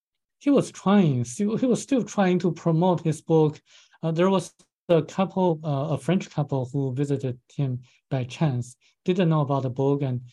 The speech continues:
he tried to talk, uh, to them about, uh, his book, and the,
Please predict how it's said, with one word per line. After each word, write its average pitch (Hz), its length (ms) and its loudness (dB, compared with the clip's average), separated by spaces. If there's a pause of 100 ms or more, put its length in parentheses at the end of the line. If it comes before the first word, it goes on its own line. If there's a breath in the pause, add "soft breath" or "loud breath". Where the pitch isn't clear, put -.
(140 soft breath)
he 180 200 -2
tried 160 320 -2
to 135 320 -2
talk, 143 520 -6
uh, 139 180 -2
to 131 160 -6
them 131 260 -4
about, 127 500 -6 (540 soft breath)
uh, 170 140 -10
his 139 240 -6
book, 156 340 0
and 151 120 0
the, 147 120 -4